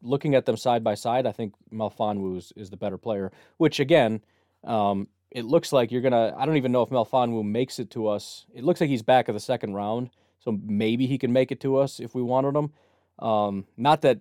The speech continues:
the Packers have the same board as this consensus board, but just based on this, we're talking back of the second for Melifonwu. Um, yeah, Melifonwu. Makuamu was at one thirty-seven.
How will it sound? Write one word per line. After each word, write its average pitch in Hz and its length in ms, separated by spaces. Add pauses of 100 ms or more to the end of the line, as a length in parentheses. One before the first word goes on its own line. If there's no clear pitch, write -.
(180)
the - 80
Packers 131 380
have 117 120
the 98 60
same 117 240
board 113 260
as 101 140
this 101 140
consensus 104 500
board, 95 300
but 101 80
just 120 220
based 123 280
on 104 160
this, 117 260
we're 113 100
talking 110 460 (560)
back 135 220
of 131 80
the 113 60
second 127 460
for 117 280
Melifonwu. 110 960
Um, 101 640 (600)
yeah, 120 140
Melifonwu. 110 680 (460)
Makuamu 123 500
was 110 120
at 98 120
one 110 220
thirty-seven. 107 680